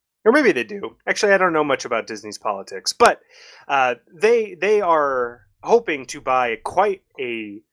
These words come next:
large portion of Fox. In fact, a, a bid of, uh,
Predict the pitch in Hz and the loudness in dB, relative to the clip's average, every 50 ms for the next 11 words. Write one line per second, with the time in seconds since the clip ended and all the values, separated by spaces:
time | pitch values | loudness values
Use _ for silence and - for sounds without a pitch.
0 | _ _ _ _ _ - 117 117 127 147 147 147 143 135 117 - - - - - | _ _ _ _ _ -16 -6 0 2 4 4 4 4 2 -2 -4 -8 -8 -2 0
1 | 151 147 143 - - 131 117 117 - - 113 104 - - - - - 120 117 - | 0 0 0 -4 -6 -8 -8 -10 -8 -8 -8 -8 -8 -2 0 2 2 2 0 -4
2 | - 123 113 - - 139 120 113 107 - - - - 139 117 113 120 - 113 110 | -10 -12 -12 -6 -2 0 0 0 -2 -6 -12 -16 -10 -8 -6 -4 -4 -4 -4 -2
3 | 107 - 143 143 131 123 117 107 98 - 117 104 | 2 4 4 4 4 2 -2 -6 -8 -12 -14 -14